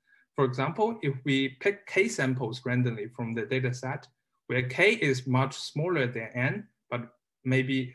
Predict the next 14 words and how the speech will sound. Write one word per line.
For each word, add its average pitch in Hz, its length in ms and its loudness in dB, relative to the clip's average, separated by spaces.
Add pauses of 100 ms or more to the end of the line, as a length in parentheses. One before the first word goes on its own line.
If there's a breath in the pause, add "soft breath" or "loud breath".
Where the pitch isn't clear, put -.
uh, 120 240 -6
larger 139 380 2
than 113 260 -4
one, 180 320 -2 (560)
uh, 127 40 0
we 143 120 4
can 135 240 0
run 135 520 2
the 123 160 2
mini 196 300 4
batch 127 360 0
stochastic 131 680 -4
gradient 123 400 2
descent. 147 460 -4